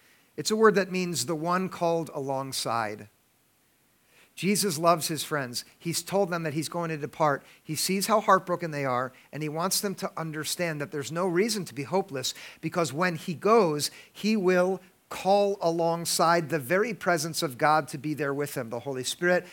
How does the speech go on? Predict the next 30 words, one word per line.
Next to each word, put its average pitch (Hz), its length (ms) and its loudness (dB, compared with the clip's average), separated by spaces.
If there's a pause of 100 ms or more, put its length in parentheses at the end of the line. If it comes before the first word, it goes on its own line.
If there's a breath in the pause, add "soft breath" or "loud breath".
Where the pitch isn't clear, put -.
(160 loud breath)
God 156 220 4
the 151 80 -8
Father, 151 340 2
Christ's - 580 4 (120)
own 214 280 -2
presence 165 500 -2
will 156 120 -2
be 196 200 -6
there 160 380 0
with 214 420 0
and 160 220 -4 (100)
in 254 260 0
them, 135 280 0 (200 loud breath)
and 170 140 -6
therefore 208 360 0
it's - 120 -4
not 196 220 0
a 208 60 0
bad 143 220 0
thing 127 200 -10
that 113 140 -10
he 117 60 -8
goes. 107 360 -10
And 143 80 -8
he 139 80 -6
wants 170 260 0
them 220 140 -4
to 214 120 -2
understand 156 680 -4
that. 113 280 -4